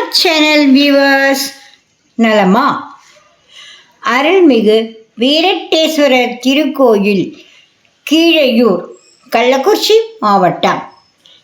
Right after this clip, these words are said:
இறைவர் வீரட்டேஸ்வரர், இறைவி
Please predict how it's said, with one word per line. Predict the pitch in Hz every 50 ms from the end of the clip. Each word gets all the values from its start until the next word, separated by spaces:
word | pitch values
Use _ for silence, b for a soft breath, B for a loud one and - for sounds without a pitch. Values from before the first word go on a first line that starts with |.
| b _ _
இறைவர் | - 190 202 214 233 247 254 247 226 220 240 - - - - - - _ _ _ _ _
வீரட்டேஸ்வரர், | - 240 269 311 311 330 330 277 254 - 262 226 226 226 233 208 180 165 151 - - - - _ _ _
இறைவி | - 208 208 220 247 254 262 247 226 233 254 285 - - - - -